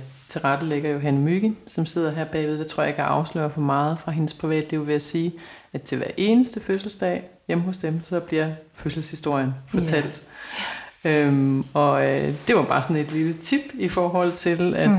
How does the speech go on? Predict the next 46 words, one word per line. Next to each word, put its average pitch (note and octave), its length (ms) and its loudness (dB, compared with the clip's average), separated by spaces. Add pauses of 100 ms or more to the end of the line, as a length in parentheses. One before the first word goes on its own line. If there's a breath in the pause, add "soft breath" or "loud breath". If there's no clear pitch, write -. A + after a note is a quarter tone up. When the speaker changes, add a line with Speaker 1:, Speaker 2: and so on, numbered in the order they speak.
Speaker 1:
øh, D3+ 240 2
det E3 80 0
synes E3+ 180 -2
jeg E3+ 60 4
er D#3 60 4
meget, D#3 720 2
øh, D#3 60 -4
god E3+ 200 -2
forlængelse D#3+ 540 2
af D3 60 2
det, D#3 180 0
du E3 80 -2
siger. D3 320 0 (1500 loud breath)
Øhm, D3 1040 4 (140)
jeg A#3 100 4
blev D#3 120 6
også C4 160 4
helt B3 160 4
rørt C#3 180 6
af B2+ 80 2
det, C3+ 100 2
du C#3 80 2
sad C3+ 200 4
og B2+ 60 2
fortalte, C#3+ 340 2
og D3+ 40 4
jeg C#3+ 100 2
tænkte, D#3+ 260 2
alle D3+ 220 2
bør C#3+ 260 4
gå B2 100 0
hjem D3+ 320 4
og C3 60 2
så D3 100 0
spørge, C#3 760 2
øh, C3+ 60 4
når C3+ 100 4
babyen, D3+ 520 0
havde C#3+ 140 2
jeg C#3+ 100 2
sagt, D3 200 -2
når C#3+ 60 2
barnet D3 320 4
har C#3+ 120 2
et C3 80 2
sprog, D#3 480 2